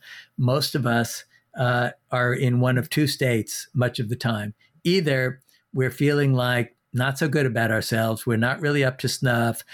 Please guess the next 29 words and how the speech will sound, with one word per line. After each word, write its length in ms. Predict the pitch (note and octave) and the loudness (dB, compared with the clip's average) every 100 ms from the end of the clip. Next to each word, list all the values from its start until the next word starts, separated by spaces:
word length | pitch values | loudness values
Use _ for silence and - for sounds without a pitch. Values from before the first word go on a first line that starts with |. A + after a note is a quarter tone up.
| - - | -10 -2
we 100 | A#2+ | 0
really 300 | B2 D3 D3 | 2 2 4
need 200 | C#3 C3 | 2 2
to 100 | C#3+ | 0
improve, 680 | B2+ - A#2 A2+ A2 G#2+ - - _ | 0 0 2 4 2 0 -6 -20 _
you 100 | B2+ | -2
know, 340 | A#2+ A2+ A#2+ A2+ _ - | 0 0 -4 -6 _ -6
I 100 | A2+ | -2
need 220 | A#2+ D3 | 0 0
to 80 | E3 | 0
lose 260 | D#3 D3+ B2 | 2 2 2
weight, 360 | B2 B2 A#2 | 0 2 0
I 80 | G#2+ | 0
need 180 | A#2 C3+ | 0 0
to 60 | |
get 180 | D3+ D3+ | 0 0
a 40 | C#3+ | 0
better 280 | D3 C#3+ | 0 0
job, 520 | B2+ B2+ A#2+ A#2 A#2 G#2+ | 2 2 2 2 0 0
I 80 | |
need 240 | A2+ C3+ D3 | 0 0 2
more 160 | D3+ C#3 | 0 0
friends, 420 | C3 B2 A#2 A2+ | 0 0 0 0
I 80 | A#2 | 0
need 220 | C3 C3 | 0 0
to 160 | D3 C#3 - - | -2 -4 -12 -2
do 100 | C#3+ | 0
something 500 | C#3 C3 A2+ C3 A2+ | 2 0 0 0 -2
to, 280 | - A2+ A2 | 0 -2 -2